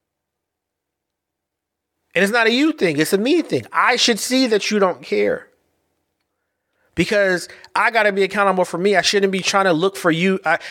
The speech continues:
like, that's why I said before, um, I pull my own accountability, right?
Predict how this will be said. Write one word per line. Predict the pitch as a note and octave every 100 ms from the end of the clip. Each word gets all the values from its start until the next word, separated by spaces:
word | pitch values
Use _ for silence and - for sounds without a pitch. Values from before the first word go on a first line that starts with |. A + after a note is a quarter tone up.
| -
like, | D#3 D3 - _ _ _ -
that's | F#3+ G#3
why | A3 F#3+
I |
said | - F#3+ F3
before, | D#3 - F3 D#3+ C#3 C3 - - _
um, | D3+ D3+ C3+ B2 B2 C3 _ _ _ _ _ _ _ _ _ _ _ _ _ _ _ _ _ _ _ -
I | D#3 F3
pull | G#3 G3
my | F3 D#3+
own | E3
accountability, | D3+ D#3+ D3+ C3 A#2+ G#2 A2+ - _ _ A#2
right? | C3 C3+